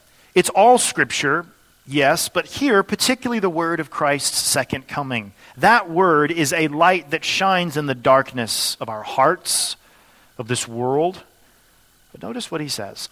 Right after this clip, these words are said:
"Until the day dawns and the morning star rises in your hearts." Now, there are potentially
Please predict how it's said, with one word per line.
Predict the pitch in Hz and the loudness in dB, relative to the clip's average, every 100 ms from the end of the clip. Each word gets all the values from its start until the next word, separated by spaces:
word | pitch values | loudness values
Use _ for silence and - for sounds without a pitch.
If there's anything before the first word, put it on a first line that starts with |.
| - | 0
"Until | 175 170 - 247 285 254 | 0 0 -2 -2 -2 -2
the | 156 | -2
day | 135 120 113 | 0 0 -2
dawns | 113 95 87 _ - - - _ _ _ _ _ _ _ _ _ - - | -6 -10 -18 _ -12 -12 -14 _ _ _ _ _ _ _ _ _ -14 -8
and | 127 | -6
the | 123 | -6
morning | 120 123 120 113 | -6 -6 -8 -8
star | - 110 104 | -6 -6 -6
rises | 101 110 107 110 104 | -6 -8 -8 -10 -14
in | 107 | -16
your | 101 | -18
hearts." | 82 - 57 _ - - - - _ _ _ _ _ _ _ _ _ _ _ _ _ _ _ _ _ _ _ _ _ _ _ - - | -20 -20 -20 _ -16 -14 -16 -20 _ _ _ _ _ _ _ _ _ _ _ _ _ _ _ _ _ _ _ _ _ _ _ -20 -12
Now, | 147 | -4
there | 175 | 2
are | 156 147 | 2 2
potentially | - - 170 - 147 131 127 123 | 0 -4 -4 -4 -4 -2 -2 -6